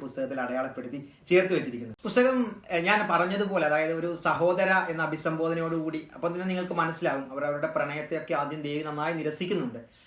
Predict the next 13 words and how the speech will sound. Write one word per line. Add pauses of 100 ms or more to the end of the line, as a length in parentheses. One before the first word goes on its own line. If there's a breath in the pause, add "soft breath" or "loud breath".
(160 loud breath)
അങ്ങനെ (100)
നൂറ്റി (100)
ഇരുപത്
അല്ലെങ്കിൽ
നൂറ്റിപ്പത്ത്
പേജുകളോളം, (220)
ആ, (220)
അങ്ങനെ,
അതായത് (100)
ഒരു
വൺ (140)
സൈഡ്
പ്രണയമായിട്ട്